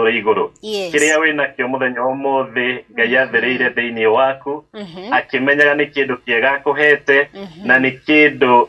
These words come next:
Speaker 1: gĩkinyanĩru.
Speaker 2: Mhm.
Speaker 1: Koguo ũndũ ũrĩa ndĩrenda gũkwĩra mũthikĩrĩria witũ,
Speaker 2: Yes.
Speaker 1: kĩheo gĩkoragwo kiumanĩte na gwĩ Ithe witũ ũrĩ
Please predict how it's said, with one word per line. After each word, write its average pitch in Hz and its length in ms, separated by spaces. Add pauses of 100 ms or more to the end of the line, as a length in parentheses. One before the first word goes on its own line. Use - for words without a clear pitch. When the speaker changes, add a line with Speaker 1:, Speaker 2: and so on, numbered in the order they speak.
(100)
Speaker 1:
gĩkinyanĩru. 127 1000
Speaker 2:
Mhm. 214 360
Speaker 1:
Koguo 151 280
ũndũ 139 200
ũrĩa 143 160
ndĩrenda 131 300
gũkwĩra 127 420
mũthikĩrĩria 127 640
witũ, 127 440 (100)
Speaker 2:
Yes. 196 400
Speaker 1:
kĩheo 135 640 (100)
gĩkoragwo 127 640
kiumanĩte 139 500
na 135 120
gwĩ 143 140
Ithe 131 160
witũ 123 340
ũrĩ 143 80